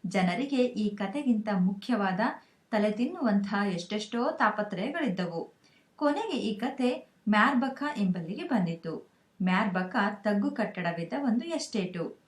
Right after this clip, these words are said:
ಇದನ್ನು ಸದಾ ನೆರಳು ಚೆಲ್ಲುವ ಭಾರೀ ಮರಗಳು ಸುತ್ತುಗಟ್ಟಿದ್ದವು. ಒಂದು ಕಾಲದಲ್ಲಿ ಇದು ಪಾದ್ರಿಯೊಬ್ಬರ ನಿವಾಸವಾಗಿತ್ತು.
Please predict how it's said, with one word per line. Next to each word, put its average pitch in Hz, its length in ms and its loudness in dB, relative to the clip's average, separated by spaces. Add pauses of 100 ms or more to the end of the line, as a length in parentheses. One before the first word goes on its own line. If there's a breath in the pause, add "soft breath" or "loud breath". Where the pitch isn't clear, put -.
(240 soft breath)
ಇದನ್ನು 208 280 6
ಸದಾ 202 420 2
ನೆರಳು 208 320 2
ಚೆಲ್ಲುವ 185 400 -2
ಭಾರೀ 185 460 0
ಮರಗಳು 180 420 0
ಸುತ್ತುಗಟ್ಟಿದ್ದವು. 175 1000 -6 (440 soft breath)
ಒಂದು 311 280 2
ಕಾಲದಲ್ಲಿ 220 640 2
ಇದು 185 240 -2
ಪಾದ್ರಿಯೊಬ್ಬರ 185 720 0 (120)
ನಿವಾಸವಾಗಿತ್ತು. 175 1040 -4